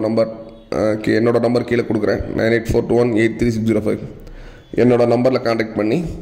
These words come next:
இந்த ப்ராடக்ட்லாம் ஹோலா எடு-, மொத்தமா எடுக்கணும்னு விருப்பப்பட்டீங்கன்னா தாராளமா நீங்க contact பண்ணலாம். நம்ம கஸ்டமர்ஸுக்கு நீங்களே offers எல்லாம் கொடுக்கலாம்.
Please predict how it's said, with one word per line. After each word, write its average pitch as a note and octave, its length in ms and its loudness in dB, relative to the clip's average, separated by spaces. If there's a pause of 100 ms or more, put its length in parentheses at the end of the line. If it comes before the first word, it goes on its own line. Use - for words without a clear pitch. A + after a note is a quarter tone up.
(300)
இந்த A2+ 200 2
ப்ராடக்ட்லாம் A#2 500 2
ஹோலா A#2+ 300 4
எடு-, G#2+ 200 -2
மொத்தமா B2 360 0
எடுக்கணும்னு A2 420 0
விருப்பப்பட்டீங்கன்னா G2+ 540 0 (680)
தாராளமா A#2 400 2
நீங்க G#2+ 140 -2
contact G#2+ 280 -2
பண்ணலாம். D#2+ 280 -2 (1700)
நம்ம A2+ 140 2
கஸ்டமர்ஸுக்கு C3 720 0 (340)
நீங்களே B2+ 380 4
offers A2+ 300 -2
எல்லாம் A2+ 180 -2
கொடுக்கலாம். G#2 320 0